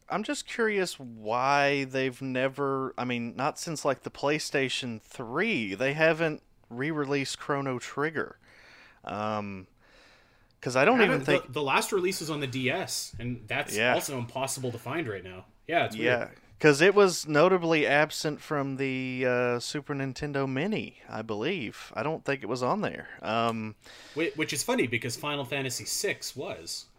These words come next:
Speaker 2: So, yeah,
Speaker 1: Yeah.
Speaker 2: you're, you're totally right. That's weird.
Speaker 1: Yeah, s-, so I would love to see a, another port or, hell, a remake. Oh, I, I'm sorry. I, I said, I said a bad word. Uh,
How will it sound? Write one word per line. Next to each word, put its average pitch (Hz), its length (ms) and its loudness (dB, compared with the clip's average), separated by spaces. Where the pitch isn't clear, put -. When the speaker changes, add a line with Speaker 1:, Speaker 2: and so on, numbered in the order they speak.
Speaker 2:
So, 120 120 -4
yeah, 156 200 4
Speaker 1:
Yeah. 107 60 -2
Speaker 2:
you're, 131 160 -2
you're 143 160 -4
totally 180 300 0
right. 147 260 -4
That's 127 220 -12
weird. 127 140 -4
Speaker 1:
Yeah, 139 180 6
s-, 131 280 -8
so 147 200 -2
I 151 140 8
would 185 180 0
love 170 240 0
to 160 80 -4
see 143 360 -2
a, 131 220 2
another 131 520 0
port 131 520 -4
or, 135 300 4
hell, 151 440 4
a 107 80 6
remake. 117 640 0
Oh, 101 180 2
I, 92 200 -4
I'm 101 140 -12
sorry. 98 360 -8
I, 101 100 -6
I - 60 -14
said, - 320 -10
I - 300 -18
said - 220 -16
a - 40 -16
bad 117 340 -8
word. 110 240 -8
Uh, 127 220 8